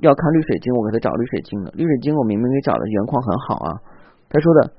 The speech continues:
“这不绿幽灵吗？”我说“这不绿幽灵，绿幽灵的话里面会有绿泥石或半生矿，这是绿水晶。”他说“怎么这么丑啊？”我说“没有打磨的话肯定是丑的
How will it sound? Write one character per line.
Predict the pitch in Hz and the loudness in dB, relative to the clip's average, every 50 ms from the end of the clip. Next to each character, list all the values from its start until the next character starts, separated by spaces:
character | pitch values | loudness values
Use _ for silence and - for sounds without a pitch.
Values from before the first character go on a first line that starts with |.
| - - | -6 -4
“这 | - 185 | 0 0
不 | 196 | 2
绿 | 190 | 4
幽 | 185 180 185 | 4 4 4
灵 | 156 120 113 | 4 2 0
吗？” | 127 117 92 | 0 -2 -2
我 | 101 | -2
说 | - - 165 156 | -2 -2 -4 -4
“这 | - | -4
不 | - - 110 120 | -4 -2 -4 -2
绿 | 143 151 143 110 - - | 0 0 0 0 -2 -4
幽 | 76 80 76 | -6 -6 -6
灵， | 76 - - - _ - | -6 -8 -12 -14 _ 0
绿 | 160 175 | 4 6
幽 | 180 190 | 6 8
灵 | 175 131 120 | 6 6 2
的 | 131 143 151 | 2 0 0
话 | 156 139 | 2 0
里 | 117 92 | 0 0
面 | 98 110 117 | -2 -4 -2
会 | - 143 117 | 2 2 2
有 | 117 | 2
绿 | 135 127 | 2 -2
泥 | 110 101 113 | -2 -4 -4
石 | 139 - - - - | -6 -8 -10 -10 -6
或 | 117 123 104 | -4 -4 -2
半 | - 123 117 | 0 0 -2
生 | 117 120 117 | -2 -4 -8
矿， | 123 - - 131 95 - - - - - - | -8 -6 -6 -8 -8 -8 -12 -20 -20 -20 -6
这 | - 175 | -4 -2
是 | 165 180 170 | 0 0 0
绿 | 170 160 | 0 0
水 | 151 - 92 | 0 -2 -4
晶。” | 67 - - 110 104 95 110 143 - _ _ _ - - _ _ _ - | -6 -6 -8 -8 -8 -8 -8 -12 -18 _ _ _ -20 -20 _ _ _ 4
他 | 175 | 6
说 | 185 247 | 6 8
“怎 | - | 6
么 | - | 6
这 | - 277 | 4 4
么 | 185 170 | 4 2
丑 | - - - 65 76 | 2 0 -2 -2 -2
啊？” | 87 - - - - - - - - | -4 -4 -10 -16 -20 -20 -20 -4 0
我 | 127 123 | 2 4
说 | 160 196 196 190 | 4 4 4 4
“没 | 196 | 2
有 | 202 | 2
打 | 185 - 120 - | 0 -2 -4 -4
磨 | 98 95 85 87 | -4 -4 -4 -2
的 | 123 | -2
话 | 147 139 123 - | 0 -2 -2 -2
肯 | - 90 | -4 -6
定 | 92 120 | -8 -8
是 | - 131 | -8 -10
丑 | - - - - - | -12 -12 -14 -14 -14
的 | - | -14